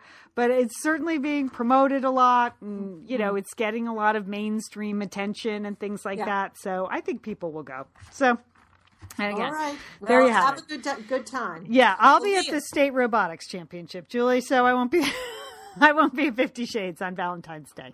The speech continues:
Speaker 2: Well, that sounds like a
Speaker 1: Yeah.
Speaker 2: super romantic place to be,
Speaker 1: <laughs>
Speaker 2: Lian. I know it will be good. Well, Lian, I had kind of a, a double header, uh, on Sunday, uh, because, uh, it was sort of a Lord Grantham, uh, doubleheader, uh, because I, I think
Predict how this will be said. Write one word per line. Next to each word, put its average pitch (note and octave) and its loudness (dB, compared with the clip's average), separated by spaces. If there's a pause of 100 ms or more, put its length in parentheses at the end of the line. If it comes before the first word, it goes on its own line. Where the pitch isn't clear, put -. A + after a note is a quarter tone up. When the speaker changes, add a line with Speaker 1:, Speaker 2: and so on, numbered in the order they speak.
(160)
Speaker 2:
Well, G#3 -4
that C#4 2
sounds A3+ -6
like G3 -8 (100)
a G#3+ -4
Speaker 1:
Yeah. A#3+ 6
Speaker 2:
super - -4
romantic G#3+ -2
place F#3+ -6
to A3+ -8
be, E3+ -6
Speaker 1:
<laughs> - -16
Speaker 2:
Lian. D#3 -12
I G#3 2
know A3+ 6
it A3+ 4
will G3+ 2
be F#3+ 2
good. E3+ -8 (300)
Well, C#4 6
Lian, F4+ 2
I F#4+ 4
had G#4 -4
kind G4 -2
of E4 -6
a, C4 0
a A#3+ -4
double C#4+ -4
header, A3+ -8
uh, G3+ -2
on G#3 -6
Sunday, F#3 -8
uh, F#3 -4
because, G#3+ 0 (380)
uh, G#3 2
it A#3+ 4
was C4 -2
sort D#4+ 0
of B3+ -2
a A3 4
Lord C4 2 (160)
Grantham, G#3+ 2 (100)
uh, G3+ -4
doubleheader, F3+ -2
uh, G3+ 4
because G#3+ 2
I, F#3+ -2
I G3 0
think A3+ -2